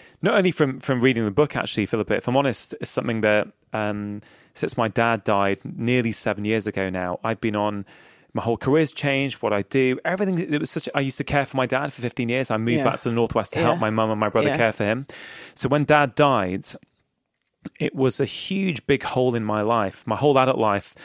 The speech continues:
Speaker 1: revolved around my dad's illness.
Speaker 2: Yeah.
Speaker 1: And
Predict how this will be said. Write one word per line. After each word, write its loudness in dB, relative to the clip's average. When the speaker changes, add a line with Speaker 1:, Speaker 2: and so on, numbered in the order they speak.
Speaker 1:
revolved 6
around 4
my 4
dad's 0
illness. -2
Speaker 2:
Yeah. 0
Speaker 1:
And 2